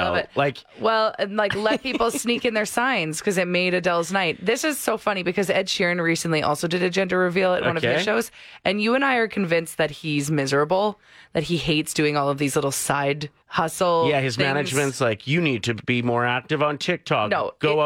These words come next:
Speaker 2: out and do something."
Speaker 1: It is my favorite thing to look up daily. I'll just search Ed Sheeran news. And every single day there is a headline of what he's done in a certain community, wh-, who he's
Speaker 2: Mm-hmm.
Speaker 1: surprised.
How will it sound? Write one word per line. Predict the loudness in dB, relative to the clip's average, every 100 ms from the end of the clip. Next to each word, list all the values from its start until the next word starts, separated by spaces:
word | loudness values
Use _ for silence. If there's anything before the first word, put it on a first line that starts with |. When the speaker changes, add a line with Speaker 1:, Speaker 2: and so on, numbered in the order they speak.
| 2
Speaker 2:
out | 0
and | -2 -2 0
do | 0 0
something." | 0 -2 0 0
Speaker 1:
It | 2 0
is | 0
my | -2
favorite | 0 0 0 0
thing | 0
to | 0
look | 0 0
up | -4 -4 -12 -2
daily. | 0 0 0 -2 -6 -16 _ _ _ -20 -8 -2
I'll | 0
just | 0 -2 0
search | 0 0 -8 _
Ed | 0 0
Sheeran | 0 -2 2 2 2 0 -2 -8 _ _ _ _ _ _ _
news. | 0 2 4 2 0 -2 -6 -12 -14 _ _ _ _ _ -4
And | -2 -2
every | -2 0 0 0 0
single | -2 -2 0 2 0
day | 2 0 2
there | 0 0
is | 0 -2
a |
headline | 0 -2 0 -2 -2 -2
of | -4 0
what | -2
he's | -2 -8 -4
done | 0 2 0 0
in | 0
a | 0
certain | 0 0 0 -4
community, | -2 0 2 2 2 2
wh-, | 2 2 0
who | 0 0
he's | 0 0
Speaker 2:
Mm-hmm. | 0
Speaker 1:
surprised. | -2 0 0 2 0 0 -2 -6 -12